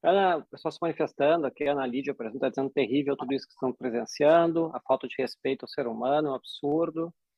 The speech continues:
Aí, principalmente em lugares, ela cita que Sudão, Afeganistão, Somália e outros, né? Que Deus abençoe as pessoas de bom coração. E aí o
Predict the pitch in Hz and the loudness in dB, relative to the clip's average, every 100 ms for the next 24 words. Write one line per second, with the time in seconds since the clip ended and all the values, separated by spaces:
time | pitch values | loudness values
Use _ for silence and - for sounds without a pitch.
0 | _ _ 135 - - 180 147 143 143 147 | _ _ -4 -4 -8 -6 -4 -4 -4 0
1 | 131 139 127 113 120 - 127 113 - - | 4 4 2 0 -4 -6 -14 -14 -16 -8
2 | 113 131 117 123 113 110 - 123 127 - | -2 -2 -2 -4 -4 -6 -4 -2 -2 -4
3 | 107 104 127 123 110 113 139 151 127 104 | -2 0 0 0 0 2 0 -2 -8 -6
4 | 117 127 165 - - _ _ - 117 117 | -2 -2 -2 -8 -20 _ _ -8 -4 2
5 | 123 135 120 - 123 113 - 127 - - | 4 2 0 -6 -6 -6 -6 -6 -6 -4
6 | 139 135 123 - - 131 131 139 120 107 | -2 -2 -4 -12 -6 -4 0 2 2 2
7 | - 147 160 - - - _ 160 180 196 | 4 6 6 2 -6 -20 _ 2 4 4
8 | 196 | 2